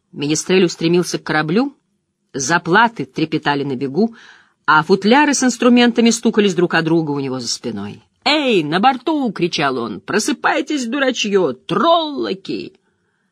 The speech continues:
Рывком освободив скатку одеял и седельные сумки от последнего ремня, Ранд помчался следом за Томом, едва не наступая ему на пятки.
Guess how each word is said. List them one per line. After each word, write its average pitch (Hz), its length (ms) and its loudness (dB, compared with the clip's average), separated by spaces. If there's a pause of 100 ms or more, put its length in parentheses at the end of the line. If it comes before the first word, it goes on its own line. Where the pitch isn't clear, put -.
(840)
Рывком 208 640 2
освободив 135 640 -6
скатку - 560 -4
одеял 143 560 -2 (560)
и 156 140 -2
седельные 156 640 2
сумки 254 600 -2
от - 180 -12
последнего 127 600 -4
ремня, 131 400 -8 (880)
Ранд 208 400 0
помчался 156 560 -2
следом 143 460 -2
за 127 180 -6
Томом, 196 340 2
едва 139 380 -2
не 139 100 -6
наступая 131 520 -8
ему 120 280 -6
на 110 120 -8
пятки. - 440 -20